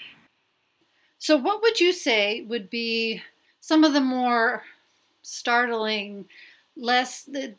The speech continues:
things that you wouldn't have thought are different in your life since you've been sober and in your life, your family life? Before you were sober? Your relationship with your kids, with Joe, with your friends?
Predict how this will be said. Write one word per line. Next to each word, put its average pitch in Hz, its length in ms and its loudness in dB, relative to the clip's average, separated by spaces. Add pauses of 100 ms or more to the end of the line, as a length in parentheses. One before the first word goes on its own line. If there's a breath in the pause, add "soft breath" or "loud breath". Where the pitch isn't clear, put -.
things 302 220 4
that 254 160 -6
you 262 80 0
wouldn't 233 260 -4
have 220 200 -6
thought 196 420 0 (260 loud breath)
are 208 220 -2
different 196 580 -6 (840)
in 220 180 -6
your 220 140 -4
life 214 340 0 (240)
since 285 400 0
you've 277 140 -2
been 247 180 -4
sober 214 640 -4 (120)
and 208 120 -10
in 202 120 -12
your 208 140 -8
life, 190 360 -4 (100)
your 196 160 -12
family 202 420 -6
life? 180 320 -8 (260)
Before 202 280 -6
you 190 140 -4
were 180 60 -8
sober? 190 260 -12
Your 185 160 -10
relationship 202 760 -8
with 185 160 -14
your 175 120 -14
kids, 208 540 -8 (260 soft breath)
with 180 320 -12
Joe, 202 500 -4
with 202 220 -14
your 170 100 -12
friends? 196 640 -10